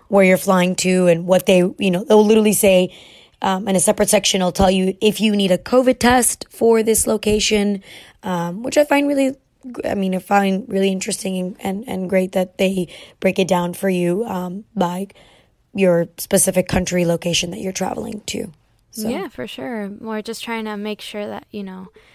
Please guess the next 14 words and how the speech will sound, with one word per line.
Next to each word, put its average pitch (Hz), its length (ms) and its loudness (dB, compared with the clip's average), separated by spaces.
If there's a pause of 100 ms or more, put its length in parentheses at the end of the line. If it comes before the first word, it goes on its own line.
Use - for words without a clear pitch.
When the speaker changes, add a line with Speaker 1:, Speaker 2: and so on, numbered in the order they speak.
(160)
Speaker 2:
you're - 220 -6
all 240 180 2
good 240 220 -2
and 233 120 -4
ready 220 280 -4
so 214 160 -10
that 202 120 -6
you 208 140 -6
can 214 220 -6
leave 190 420 -4
because 202 500 -2
Olympia 214 640 0
is 202 380 -4 (120)
leaving. 294 600 0